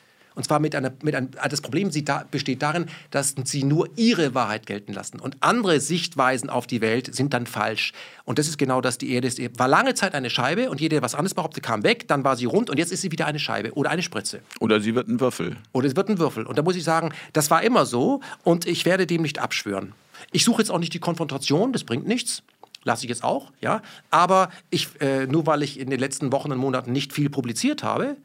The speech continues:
Speaker 1: heißt nicht, dass ich untötig bin. Und es heißt auch vor allem nicht, dass ich etwas aufgegeben hätte, nämlich das freie Denken und mutig sein. Das werde ich niemals aufgeben. Weil das bin ich meinen, meinen Kindern schuldig und auch denen, die mich kennen, sagen, ich lüge nicht mit. Es wäre viel einfacher. Wenn ich morgen abschwören würde, ich hätte, dann wäre ich das, würde ich als Maskottchen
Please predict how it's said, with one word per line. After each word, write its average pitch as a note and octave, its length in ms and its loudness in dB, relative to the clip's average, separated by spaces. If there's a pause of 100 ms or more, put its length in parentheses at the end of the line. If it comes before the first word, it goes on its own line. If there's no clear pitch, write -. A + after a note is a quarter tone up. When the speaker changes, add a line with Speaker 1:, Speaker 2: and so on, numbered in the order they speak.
(160)
Speaker 1:
heißt C3+ 200 -2
nicht, C#3 100 -4
dass C#3 120 -4
ich A#2+ 100 -8
untötig - 380 -4
bin. G#3 240 -2 (260)
Und B2 80 -2
es C#3 100 0
heißt D3 140 -2
auch C3+ 100 -12
vor C3 160 2
allem F3 180 2
nicht, D#3 220 -2
dass C#3 120 -2
ich C#3+ 80 -8
etwas D3+ 280 -2
aufgegeben C#3+ 560 0
hätte, B2 200 -4
nämlich B2 180 -2
das - 160 -6
freie C3 260 0
Denken C3 240 -2
und C3 80 -6
mutig C3+ 280 -2
sein. A2+ 100 -8
Das G#2 60 -4
werde D#3+ 100 0
ich D3+ 100 -4
niemals F#3 380 -2
aufgeben. C#3+ 400 -12 (240)
Weil B2+ 120 4
das D3 120 0
bin D3+ 80 -4
ich D3 100 -8
meinen, C3 300 -4 (160)
meinen A#2+ 400 -4
Kindern C3+ 280 -2
schuldig A2 440 -6
und - 80 -12
auch B2+ 140 -8
denen, C#3+ 200 0
die C3+ 100 -2
mich B2 200 -4
kennen, F3+ 200 0
sagen, C#3+ 220 -2 (220)
ich - 120 -6
lüge A#3 220 2
nicht A3 200 -6
mit. F#3 240 -8 (300)
Es - 120 -4
wäre A#2 180 -2
viel A#2 120 -2
einfacher. A#2 500 -4 (480)
Wenn C3+ 140 2
ich A#2+ 120 -4
morgen C#3+ 220 2
abschwören C#3+ 480 2
würde, A2+ 220 2
ich A2+ 140 -2
hätte, C#3 100 0
dann A#2 140 0
wäre C#3 80 2
ich - 100 -4
das, - 180 -4
würde C3+ 240 0
ich D3 200 -6
als - 140 -4
Maskottchen - 460 0